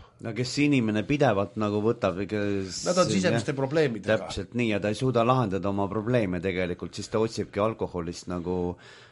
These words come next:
Speaker 1: nagu lahendusi, ehk siis uputab oma probleemid siis alkoholi.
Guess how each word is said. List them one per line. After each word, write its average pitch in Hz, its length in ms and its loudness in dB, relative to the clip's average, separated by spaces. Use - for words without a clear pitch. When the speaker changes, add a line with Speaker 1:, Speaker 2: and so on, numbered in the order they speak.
Speaker 1:
nagu 95 280 0
lahendusi, 104 640 2
ehk 107 160 -6
siis 95 160 -6
uputab 101 420 -2
oma 95 200 -2
probleemid 98 580 -2
siis 90 160 -6
alkoholi. 80 560 -4